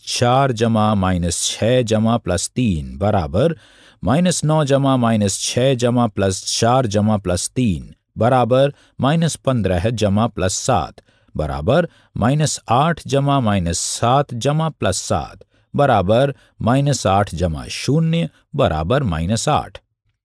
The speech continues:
उदाहरण पाँच, तीस जमा माइनस तेईस जमा माइनस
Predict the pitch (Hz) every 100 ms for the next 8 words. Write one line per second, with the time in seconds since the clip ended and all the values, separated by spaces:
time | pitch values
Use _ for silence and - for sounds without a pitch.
0 | _ _ _ _ _ 123 143 127 143 151
1 | - 123 67 - - - _ _ _ _
2 | _ 147 180 170 120 151 156 151 123 110
3 | 110 110 - - 98 123 160 160 - 107
4 | 113 120 113 98 107 107 95